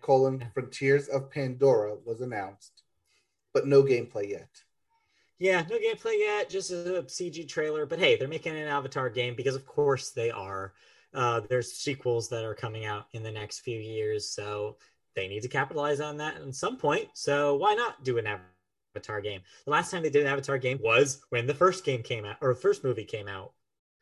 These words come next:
Speaker 2: Um, it was terrible. Hopefully this will, w-, this one will be better.
Speaker 1: Well, yeah, 'cause there's been several years since then. And by
Speaker 2: Yeah.
Speaker 1: several years, I mean
Speaker 2: A
Speaker 1: a
Speaker 2: decade.
Speaker 1: decade.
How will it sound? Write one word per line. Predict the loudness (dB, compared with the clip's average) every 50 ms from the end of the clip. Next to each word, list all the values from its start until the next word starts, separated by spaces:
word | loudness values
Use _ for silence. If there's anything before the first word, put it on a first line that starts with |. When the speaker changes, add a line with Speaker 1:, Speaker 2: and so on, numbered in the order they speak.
| _ _ _ _ _ _
Speaker 2:
Um, | -4 -2 -2 0 -2 -4 -4 -8 -10 -2 0
it | 0 0 2
was | 2 0 0 0 2
terrible. | 2 4 4 4 2 0 -2 -2 -2 -2
Hopefully | -2 -2 0 0 0 0 -2 -2 _
this | 0 0 2 2
will, | 0 -2 -2 -6 _ 0
w-, | 2 2 2 4
this | 2 0 2 2
one | 2 2 2
will | 2 2
be | 0 0
better. | 2 2 2 2 0 -4 -6 -8 _ -20 -20 _ _ _ _ _ _ _ _ _ _ _ _
Speaker 1:
Well, | 4 6 8 8
yeah, | 8 8 6 4
'cause | 2 0 0
there's | 0 0 0 2
been | 2 2 2 2
several | 2 2 2 2 2 2 -2 0
years | 0 0 0 0 -2 -2
since | -4 -4 -4 -6 -8
then. | -8 -8 -8 -8 -10 _ _ _ _ _ _ _ _ _ -6
And | -6 -2 0 2
by | 2
Speaker 2:
Yeah. | 2 6
Speaker 1:
several | 8 8 8 8 8 8
years, | 10 10 10 8 6 4
I | 0 2
mean | 2 2 0 0 -4 -8 -12 _ _ _ _ -12
Speaker 2:
A | -12 -12 -12 -6 -2
Speaker 1:
a | 2 2
Speaker 2:
decade. | 4 6 8
Speaker 1:
decade. | 10 10 10 10 8 8 6 6 4